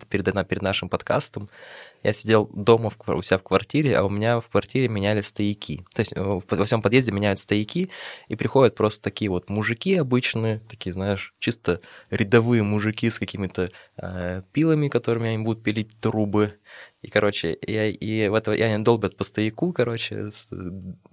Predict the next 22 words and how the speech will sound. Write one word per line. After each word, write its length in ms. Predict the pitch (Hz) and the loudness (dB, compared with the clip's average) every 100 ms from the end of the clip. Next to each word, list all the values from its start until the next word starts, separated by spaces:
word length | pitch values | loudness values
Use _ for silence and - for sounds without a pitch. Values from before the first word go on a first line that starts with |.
| - _ | -20 _
с-, 140 | - - - | -14 -12 -6
э, 300 | 76 98 82 | -2 -2 -2
огромный 420 | - 104 117 113 101 | -2 2 2 2 -6
такой 200 | - 101 | -4 -4
шум 420 | - 165 180 175 - - | 0 2 2 0 -6 -10
стоит. 500 | - - 123 131 123 - - - - - _ _ - _ - | -8 0 2 2 -2 -16 -20 -20 -20 -20 _ _ -20 _ -4
А, 360 | 110 101 98 92 - - - - _ - _ _ | -2 -2 -6 -10 -18 -20 -20 -20 _ -18 _ _
и 80 | - | -2
я 100 | 156 | 0
понимаю, 400 | 160 151 160 156 | 0 0 2 2
я 120 | 131 | 2
сижу 240 | 131 120 131 | 2 2 0
на 120 | 123 | 2
кухне, 380 | 151 156 139 117 | -2 -2 -4 -4
читаю 360 | - 113 107 98 | 0 4 4 2
Петрова 280 | - 104 | 0 -2
в 60 | 104 | 0
гриппе, 360 | 139 170 - 104 | -2 -2 -2 0
и 60 | |
я 120 | 120 107 | 0 0
понимаю, 460 | 113 113 139 131 | 0 0 0 0
что 420 | 113 - 104 101 | -2 -2 0 0